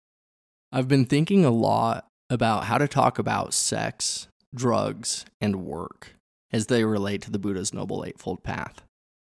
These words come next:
I felt I needed to bring more life to these topics, so I decided to have some conversations about them with others instead of recording monologues.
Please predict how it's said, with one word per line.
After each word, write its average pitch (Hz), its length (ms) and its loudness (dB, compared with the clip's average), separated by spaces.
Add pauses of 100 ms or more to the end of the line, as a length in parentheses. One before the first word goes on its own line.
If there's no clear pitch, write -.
(540)
I 123 40 -4
felt 160 280 6
I 135 40 4
needed 123 300 6
to 120 60 -2
bring 110 760 4
more 117 260 0
life 95 440 -4
to - 80 -8
these - 200 -8
topics, - 680 -8 (480)
so 127 120 0
I 127 80 6
decided 139 360 4
to 143 80 0
have 113 180 4
some 117 140 2
conversations 113 760 -2
about 123 240 -4
them 123 180 -6
with 123 160 -4
others 113 560 -4
instead 117 340 0
of 113 80 -2
recording 107 480 0
monologues. 90 800 -8